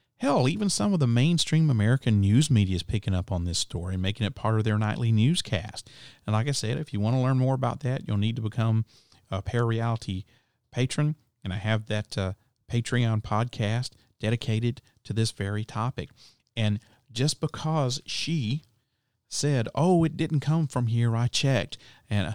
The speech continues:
"Oh, I breathed such a sigh of relief. I checked all the, the samples and everything, and it all checks out. It didn't come from here."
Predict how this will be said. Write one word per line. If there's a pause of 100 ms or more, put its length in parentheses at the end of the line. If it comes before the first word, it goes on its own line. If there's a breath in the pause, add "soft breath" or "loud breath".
(200)
"Oh,
I
breathed
such
a
sigh
of
relief.
I
checked
all
the, (120)
the
samples
and (420 loud breath)
everything,
and
it
all
checks
out.
It
didn't
come
from
here."